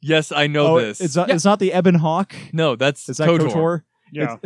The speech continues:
Speaker 2: It's <laughs>
Speaker 1: Dash Rendar ship is the Outrider. It's to the totally not Millennium Falcon.
Speaker 2: I was gonna say it's not the, uh, weak Peregrine or possibly the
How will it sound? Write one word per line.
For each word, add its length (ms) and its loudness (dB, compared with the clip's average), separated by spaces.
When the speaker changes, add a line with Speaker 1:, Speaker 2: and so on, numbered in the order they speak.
Speaker 2:
It's 200 -4
<laughs> 60 -20
Speaker 1:
Dash 280 4
Rendar 340 0
ship 180 -6
is 120 -6
the 180 -4
Outrider. 640 -2
It's 300 -10
to 160 -4
the 240 0
totally 360 0
not 220 0
Millennium 380 -4
Falcon. 420 -4
Speaker 2:
I 100 2
was 140 2
gonna 100 4
say 140 0
it's 120 0
not 220 -2
the, 260 0
uh, 280 2
weak 460 -4
Peregrine 800 -2
or 140 -6
possibly 580 -6
the 480 -10